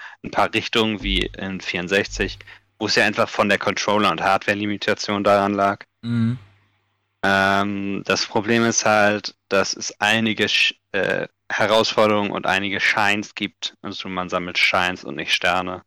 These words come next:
Speaker 1: also Sonnen.
Speaker 2: Mhm.
Speaker 1: Es gibt einige Herausforderungen, die du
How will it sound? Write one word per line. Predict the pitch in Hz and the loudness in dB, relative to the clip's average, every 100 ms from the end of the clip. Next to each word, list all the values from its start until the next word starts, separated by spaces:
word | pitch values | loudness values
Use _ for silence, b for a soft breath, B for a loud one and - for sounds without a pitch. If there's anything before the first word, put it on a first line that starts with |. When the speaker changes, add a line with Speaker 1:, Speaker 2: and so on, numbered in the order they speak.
| _ | _
Speaker 1:
also | - 87 | -10 -10
Sonnen. | 80 85 87 90 95 - _ _ _ - | -4 -2 -2 -6 -12 -20 _ _ _ -6
Speaker 2:
Mhm. | 117 113 139 - - _ _ _ | -4 -2 -4 -6 -16 _ _ _
Speaker 1:
Es | - - | -4 -2
gibt | 123 - | -2 0
einige | 123 127 120 - 117 | 2 4 2 2 2
Herausforderungen, | 107 107 98 101 - 110 104 101 98 | 2 4 4 4 2 2 0 -2 -6
die | 101 92 | -10 -10
du | 98 95 98 95 95 98 98 | -10 -8 -8 -6 -6 -6 -8